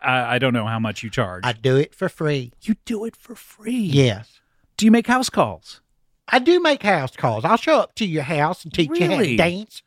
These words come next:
Speaker 1: So this is just like, why do you do it for free? Is this a fun hobby that you enjoy? Or have you,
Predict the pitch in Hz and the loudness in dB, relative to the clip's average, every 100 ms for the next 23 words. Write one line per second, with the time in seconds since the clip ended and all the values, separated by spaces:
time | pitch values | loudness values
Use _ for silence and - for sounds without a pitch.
0 | _ - 285 277 320 277 269 233 233 226 | _ -4 0 0 0 -2 -2 0 0 0
1 | - - 196 233 254 233 233 - 185 233 | -2 -2 0 2 0 0 0 -2 -4 -2
2 | 170 127 127 123 - 143 135 139 160 185 | 0 0 -2 -2 0 0 2 2 0 0
3 | 190 143 131 123 117 127 131 175 165 160 | -4 -4 0 0 2 0 4 6 6 6
4 | 180 | 2